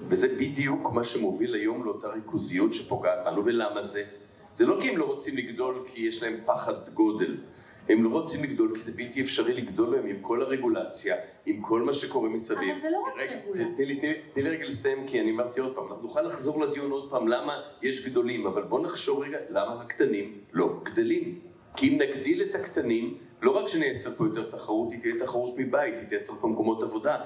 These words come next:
Speaker 1: היא תייצר פה עצמאות יצרנית גדולה יותר. והם לא גדלים, כי בעצם היום ממשלת ישראל עושה המון, המון דברים שמונעים מהם לגדול. דיברתם למשל על מס סוכר, כולם מחאו כפיים, אמר פה אלכס קושניר, המחאות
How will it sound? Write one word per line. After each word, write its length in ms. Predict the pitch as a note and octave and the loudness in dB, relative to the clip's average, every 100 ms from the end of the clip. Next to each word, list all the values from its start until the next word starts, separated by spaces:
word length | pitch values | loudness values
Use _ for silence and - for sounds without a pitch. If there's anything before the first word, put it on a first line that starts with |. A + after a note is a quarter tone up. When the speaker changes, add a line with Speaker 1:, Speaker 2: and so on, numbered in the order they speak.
| - - | -8 -6
Speaker 1:
היא 80 | A2 | 0
תייצר 360 | A2 A2 B2 | 0 0 0
פה 100 | A#2+ | 2
עצמאות 440 | A#2 - A2+ A#2+ A#2+ | 0 -2 -2 -2 -2
יצרנית 520 | B2 - A#2+ - D#3+ | -2 0 0 0 -4
גדולה 220 | - G#2+ | -2 0
יותר. 240 | - - - - - - | -2 -6 -14 -18 -20 -2
והם 240 | A#2 A#2 A2 | 2 4 4
לא 240 | C3 C#3+ | 2 2
גדלים, 480 | D3 D3 A#2+ B2 - - - - | -4 -4 -2 -2 -4 -14 -20 -4
כי 120 | A#2 | 2
בעצם 420 | - B2 - - - - | 4 4 2 -2 -4 -2
היום 440 | G#2 G2+ F#2+ F#2+ - - | 0 0 0 -2 -12 -6
ממשלת 460 | F#2 F#2 A2+ A2+ - | -4 0 0 0 -4
ישראל 440 | - - G2+ - | -6 -2 0 -2
עושה 200 | - G#2+ - - | -6 -6 -8 0
המון, 340 | - A#2 G#2+ G2+ | 4 4 2 -2
המון 260 | A2 A#2 | -2 -2
דברים 420 | A2+ G2+ - - - - - - - | -2 -2 0 0 -4 -14 -20 -20 -10
שמונעים 460 | - G3+ G2 F#3+ G2+ | 0 4 4 2 0
מהם 220 | F#2+ F#2+ | -4 -6
לגדול. 360 | F#2+ - - F#2 - - - - | -10 0 0 0 -6 -16 -16 2
דיברתם 380 | A2 - - E3+ | 6 6 4 0
למשל 340 | C#3 B2 B2+ | 2 0 -2
על 400 | B2 A#2 A#2 A2+ - - | -6 -6 -8 -8 -10 -6
מס 140 | A2 | -2
סוכר, 380 | G#2+ A#2 A2 G#2 - - - - - - | 0 -2 0 0 0 -8 -14 -20 -16 2
כולם 260 | G2+ A2+ | 4 4
מחאו 340 | C3 - - - | 2 0 -4 -2
כפיים, 280 | A#2+ A2+ G#2+ - - | -2 -2 -4 -10 -6
אמר 260 | - G2+ G2+ | 0 2 2
פה 100 | G2+ | 0
אלכס 280 | G#2+ - - | 0 -4 -4
קושניר, 320 | A2 A#2 G2 | -2 0 0
המחאות 540 | F#2+ G2 - A2 G#2+ | 0 -2 0 0 0